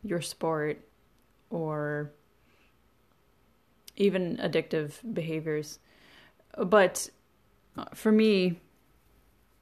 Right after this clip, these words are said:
it was CrossFit, and I just,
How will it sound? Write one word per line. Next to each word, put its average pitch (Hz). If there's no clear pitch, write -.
it 185
was 180
CrossFit, 160
and 170
I 226
just, 262